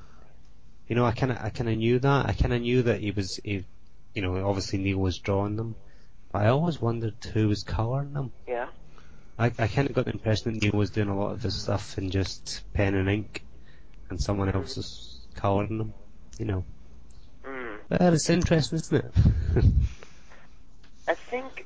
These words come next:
Speaker 2: <clears throat> you also notice how throughout the book, Dorothy's hair, even though it's in a bob, sometimes changes length.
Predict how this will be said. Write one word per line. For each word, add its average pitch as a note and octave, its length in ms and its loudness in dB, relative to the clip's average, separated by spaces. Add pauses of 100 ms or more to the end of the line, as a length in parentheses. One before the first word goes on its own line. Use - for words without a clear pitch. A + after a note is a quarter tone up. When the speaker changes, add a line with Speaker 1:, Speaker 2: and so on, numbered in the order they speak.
(160)
Speaker 2:
<clears throat> - 40 -8 (600)
you D#3+ 100 2
also G#3+ 240 0
notice E3 380 -2
how C#3+ 220 4
throughout D3 340 2
the - 160 -12
book, B2+ 320 -2 (500)
Dorothy's D3+ 500 0
hair, B2+ 340 2 (280)
even C3 220 -8
though C3 160 -2
it's B2+ 140 -6
in B2 100 -6
a A2+ 40 -6
bob, A#2+ 420 2 (680)
sometimes C3+ 320 0 (120)
changes B2 260 -6 (120)
length. D3 240 -2